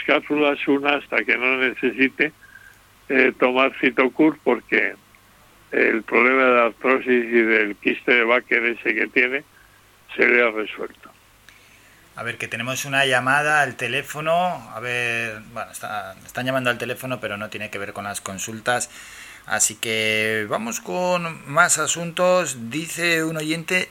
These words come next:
Speaker 2: lo siguiente. Se llama Jesús, tengo la tripa hinchada y amargor de boca, sobre todo al levantarme, doctor. ¿Hay algo que me pueda ayudar?
Speaker 1: Sí, eso es porque tiene reflujo,
Speaker 2: Hmm.
Speaker 1: le suben los ácidos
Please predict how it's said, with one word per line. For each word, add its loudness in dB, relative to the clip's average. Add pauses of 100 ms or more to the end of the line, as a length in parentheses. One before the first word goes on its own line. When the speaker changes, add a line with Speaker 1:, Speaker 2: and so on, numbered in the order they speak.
Speaker 2:
lo -2
siguiente. -4 (640)
Se -8
llama 0
Jesús, 2
tengo -6
la -4
tripa 0
hinchada 0 (100)
y -8
amargor 0
de -2
boca, -2 (140)
sobre -8
todo 0
al 4
levantarme, 4
doctor. 2 (160)
¿Hay -4
algo -4
que -6
me -4
pueda 2
ayudar? 2 (1040)
Speaker 1:
Sí, 6
eso 6
es 4
porque 4
tiene 2
reflujo, 2 (240)
Speaker 2:
Hmm. -8 (340)
Speaker 1:
le 0
suben 4
los 2
ácidos 0